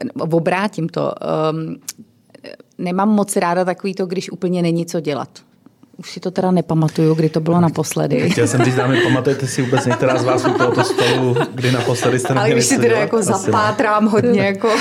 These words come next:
Speaker 1: <laughs> do minulosti. No,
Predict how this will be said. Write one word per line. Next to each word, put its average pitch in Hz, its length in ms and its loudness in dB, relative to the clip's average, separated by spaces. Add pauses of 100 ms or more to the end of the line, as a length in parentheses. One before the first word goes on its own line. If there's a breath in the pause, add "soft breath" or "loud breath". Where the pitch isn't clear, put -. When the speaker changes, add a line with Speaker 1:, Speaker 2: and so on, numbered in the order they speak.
(260)
Speaker 1:
<laughs> 294 380 -4
do 196 80 2
minulosti. 220 880 -2 (640 loud breath)
No, 160 160 -2